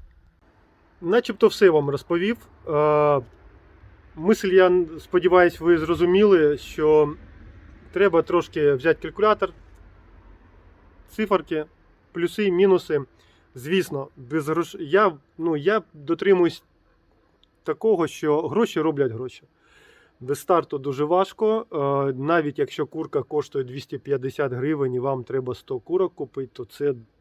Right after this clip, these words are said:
дуже цікаві гроші. Ну, тут уже кожен вирішує сам, як і що починати, де брати. Але не бійтесь, все можна. Все можна, якщо,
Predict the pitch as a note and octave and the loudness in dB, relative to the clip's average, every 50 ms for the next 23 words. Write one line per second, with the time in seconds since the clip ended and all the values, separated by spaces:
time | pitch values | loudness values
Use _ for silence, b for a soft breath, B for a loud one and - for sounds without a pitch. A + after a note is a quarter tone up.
0 | _ _ _ B2+ A#2 G#2+ B2 C#3+ E3 E3+ F3 E3 E3 - - C3+ - C#3 C#3 C#3 | _ _ _ -20 -18 -14 -12 -10 -8 -6 -6 -6 -6 -8 -14 -12 -8 -6 -6 -4
1 | B2+ B2+ G#2+ G#2+ A#2 A#2 A2 - - - _ b b b b b b b b b | -6 -6 -8 -10 -12 -14 -14 -16 -20 -20 _ b b b b b b b b b
2 | b b b b b b b b b b b _ _ _ - C3+ D3+ F3+ E3+ F3 | b b b b b b b b b b b _ _ _ -8 -2 -2 -2 0 2
3 | F3+ F3+ - - B B B B - C#3+ C#3 A#2 B2+ D3 D#3 D3+ D3+ C#3+ G#2 - | 2 0 0 0 B B B B -8 -6 -6 -2 0 2 4 4 4 2 0 -4
4 | _ _ _ - D3+ D#3+ D3 D#3+ D#3+ D3+ C#3 A2+ A2+ C3 D3 C#3+ D3+ C#3 - D3 | _ _ _ -2 -2 0 2 2 0 0 -2 -4 -4 -4 -4 -4 -4 -4 -4 -2
5 | C#3 C3+ - - D#3+ E3 E3+ E3 C#3 G#2 - C#3 C3+ C#3 C#3 C3 - C3+ A#2+ - | -2 -2 -2 0 0 2 2 0 -4 -8 -12 -8 -6 -4 -4 -4 -6 -10 -10 -8
6 | D3 C3+ - C#3 - - C#3 C3+ C#3+ D3+ D#3+ D#3 - C3+ B2+ B2 A2+ _ _ _ | -6 -6 -6 -8 -8 -8 -6 -4 -2 -2 -2 -2 -4 -6 -8 -10 -14 _ _ _
7 | C3 A#2+ A2 B2+ C3 A#2+ A#2+ C#3 D3 D3+ D#3 - C#3+ B2+ C3+ - _ _ _ _ | -18 -12 -10 -8 -8 -8 -6 -4 -4 -4 -4 -6 -8 -10 -12 -14 _ _ _ _
8 | _ _ _ _ _ _ _ _ _ _ _ _ _ _ _ _ - B2+ B2 B2+ | _ _ _ _ _ _ _ _ _ _ _ _ _ _ _ _ -14 -12 -10 -6
9 | C#3 D3+ E3 E3+ E3+ F3 F3 - _ _ _ - C3+ B2 B2+ B2+ C3+ C#3+ D3+ E3 | -4 -2 -2 -2 -2 -4 -6 -10 _ _ _ -20 -18 -16 -14 -8 -6 -6 -4 -4
10 | E3 D#3 C#3 B2 A2+ C3+ C#3+ C#3+ A#2 - C3+ B2 - - - _ - - - - | -4 -6 -8 -10 -12 -12 -10 -12 -12 -12 -14 -16 -16 -18 -20 _ -20 -14 -4 -2
11 | D3+ D#3+ E3 D3+ C#3 C#3 C3 G#2+ A2+ G#2+ A2 b b b b b b b b b | 0 0 0 0 -2 -2 -2 -4 -8 -14 -18 b b b b b b b b b
12 | b b b b _ - - F3 D#3+ D#3 D#3 F3+ G3 F3+ F3 E3 D3+ D3+ - - | b b b b _ -8 -2 0 0 2 2 2 2 2 0 0 0 -2 -2 -4
13 | - - - E3+ E3+ E3 E3 E3+ | -6 -4 0 0 2 2 0 -2